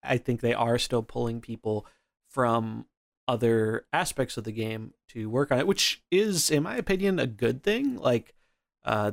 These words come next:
the, the merc they designed was actually, um, one of my favorite ones in Long Jin.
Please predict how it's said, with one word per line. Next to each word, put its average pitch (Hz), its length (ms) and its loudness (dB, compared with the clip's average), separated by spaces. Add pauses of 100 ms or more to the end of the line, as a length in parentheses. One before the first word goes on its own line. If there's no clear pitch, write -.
(100)
the, 117 340 2
the 117 80 -8
merc 139 360 2
they 123 200 2
designed 117 440 2
was 113 120 -4
actually, 113 720 -2
um, 107 500 -4
one 120 120 2
of 120 60 2
my 117 140 2
favorite 131 400 2
ones 107 320 -2
in 110 220 -4
Long 113 340 0
Jin. 123 420 -6